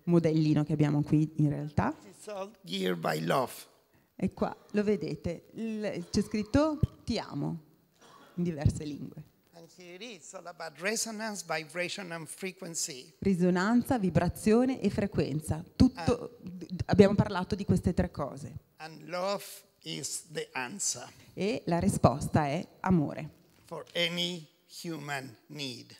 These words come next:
Speaker 1: Amore per tutti gli esseri umani.
Speaker 2: That's it.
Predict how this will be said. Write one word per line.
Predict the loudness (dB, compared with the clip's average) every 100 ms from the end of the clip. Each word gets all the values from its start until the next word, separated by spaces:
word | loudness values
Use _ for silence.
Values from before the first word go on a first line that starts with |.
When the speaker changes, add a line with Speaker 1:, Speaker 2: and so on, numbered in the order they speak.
| _ -4
Speaker 1:
Amore | 0 4 4 4
per | 2 4 4 6
tutti | 2 2 -2 -2
gli | 2 0
esseri | 2 2 2 4
umani. | 4 4 0 -6 -8 -12 -12 -12 -12 -10 -10 -10 -10 -10 -10 -8 -10 -10 -10 -10 -10 -10 -8 -8 -10 -10 -10 -10 -10 -10 -10 -10 -10 -10 -10 -10 -10 -10 -10 -10 -10 -12 -10 -8
Speaker 2:
That's | -6 -6 -8
it. | -8